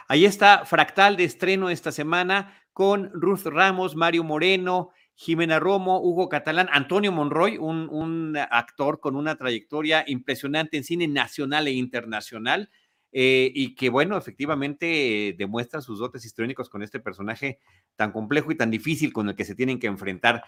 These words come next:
los otros, eh, personajes protagónicos de la película. También saludos a Omar Juárez, nosotros fuimos parte de,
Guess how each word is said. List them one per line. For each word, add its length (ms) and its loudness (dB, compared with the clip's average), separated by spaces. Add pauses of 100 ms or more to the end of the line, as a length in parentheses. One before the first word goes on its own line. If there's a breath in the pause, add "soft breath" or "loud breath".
(200 soft breath)
los 460 0
otros, 460 -4
eh, 220 0
personajes 460 -6
protagónicos 840 -6 (220 soft breath)
de 180 4
la 160 4
película. 380 0
También 260 2
saludos 400 2
a 60 0
Omar 160 0
Juárez, 400 0
nosotros 400 -6
fuimos 280 -8
parte 360 -2
de, 340 0